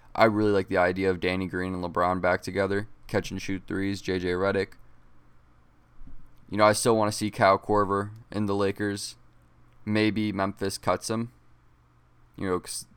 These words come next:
they got Kyle Korver in the deal too. Maybe they end up cutting him. L A can sign him and get a whole mess of shooters out there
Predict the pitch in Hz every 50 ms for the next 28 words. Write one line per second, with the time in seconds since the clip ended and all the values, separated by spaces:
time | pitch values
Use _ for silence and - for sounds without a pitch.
0 | - - - - 98 98 92 90 87 - - 92 90 90 - - 95 92 87 90
1 | 92 92 95 90 87 90 92 95 92 - - - 90 90 95 - - - - -
2 | - - - 101 107 101 107 104 95 101 101 98 101 101 101 104 101 - - 120
3 | 101 101 101 101 98 98 101 101 101 - - - - 95 98 98 95 92 - -
4 | 101 95 - 95 90 92 95 95 95 101 - - - - - - - - - -
5 | - 87 92 95 101 95 95 - - - 113 107 107 107 101 - - - - -
6 | - 107 113 110 107 107 104 104 - - 101 98 - - 104 104 98 101 101 101
7 | 101 107 113 - 110 104 107 107 110 113